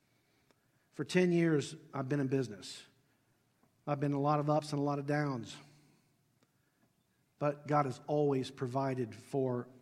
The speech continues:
our family. I'm still very much a work in progress, so I've said a lot of things pretty strongly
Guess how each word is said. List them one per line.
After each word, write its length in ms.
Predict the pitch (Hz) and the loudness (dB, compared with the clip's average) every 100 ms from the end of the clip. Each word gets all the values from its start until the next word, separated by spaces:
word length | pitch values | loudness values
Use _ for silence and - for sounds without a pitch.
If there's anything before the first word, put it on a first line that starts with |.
| _ _ _ _ _ - | _ _ _ _ _ -8
our 140 | 127 | -8
family. 480 | - 127 123 110 101 - _ _ _ _ _ _ _ _ _ _ _ _ _ _ - | -6 -6 -6 -6 -12 -20 _ _ _ _ _ _ _ _ _ _ _ _ _ _ -12
I'm 60 | 143 | -6
still 220 | - 190 | 2 4
very 180 | 170 180 | 6 6
much 200 | 175 170 | 4 2
a 40 | |
work 260 | 151 175 170 | 2 2 2
in 100 | 147 | -2
progress, 680 | - 170 175 143 131 123 - | 2 4 4 2 0 -2 -2
so 140 | 147 | 0
I've 180 | 143 135 | 0 0
said 160 | 180 | 2
a 40 | 170 | 4
lot 160 | 165 | 4
of 80 | 156 | 2
things 220 | - 160 | 0 0
pretty 220 | - 170 147 | 0 -2 -2
strongly 720 | - 156 156 151 127 120 | 0 2 2 2 -2 -4